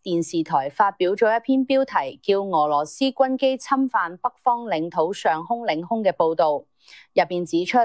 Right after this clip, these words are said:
日本防衛省表示，北方四島係日本擁有主權嘅島嶼，係日本固有領土。但目前日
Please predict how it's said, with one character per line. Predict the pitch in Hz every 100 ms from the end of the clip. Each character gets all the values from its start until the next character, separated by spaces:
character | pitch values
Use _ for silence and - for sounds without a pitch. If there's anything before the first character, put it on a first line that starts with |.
| 220 -
日 | 175 -
本 | 180 240
防 | - 165 160
衛 | 170 175
省 | - 156 233
表 | 202 190
示， | - 208 170 - - _ -
北 | 311
方 | 330 320
四 | 311 214
島 | 202 190 156 214
係 | - 202 180 165
日 | -
本 | 165 226
擁 | 220 190
有 | 233 175 175
主 | - 160 202
權 | - 143
嘅 | 147 165
島 | 147 143
嶼， | 185 214 165 - - -
係 | - 202 196 185
日 | -
本 | 175 240
固 | 202 180
有 | 170 147
領 | 156 147
土。 | 156 151 165 - _ _
但 | 285 294
目 | 285 277
前 | - - 175 156
日 | - _ -